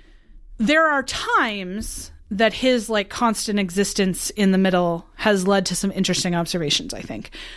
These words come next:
But what a lot of times it leads to is this very, like, middle of the road shit. And so, for example,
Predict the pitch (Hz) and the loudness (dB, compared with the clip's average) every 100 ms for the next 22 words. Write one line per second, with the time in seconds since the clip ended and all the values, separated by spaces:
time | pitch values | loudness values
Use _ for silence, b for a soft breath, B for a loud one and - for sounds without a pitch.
0 | B 214 220 214 202 254 330 302 220 214 | B 4 6 4 4 4 4 2 0 -2
1 | 190 185 165 170 165 - - 175 156 - | -2 -4 -2 -2 -2 -4 -2 0 0 2
2 | 180 160 170 165 170 185 185 180 175 175 | 0 2 0 0 0 4 4 4 2 0
3 | 160 143 - - b b - - - - | -2 -4 -8 -14 b b -20 -20 -20 -20
4 | - - - 202 190 185 180 165 180 175 | -20 -20 -2 2 4 4 2 0 0 2
5 | 170 170 165 156 - - - - - 220 | 2 2 0 -2 -4 -4 -6 -6 0 2
6 | 240 B B B B 226 240 262 - 370 | 0 B B B B 4 4 2 4 4
7 | 381 294 254 254 240 240 226 226 226 | 4 2 2 2 2 2 2 2 -2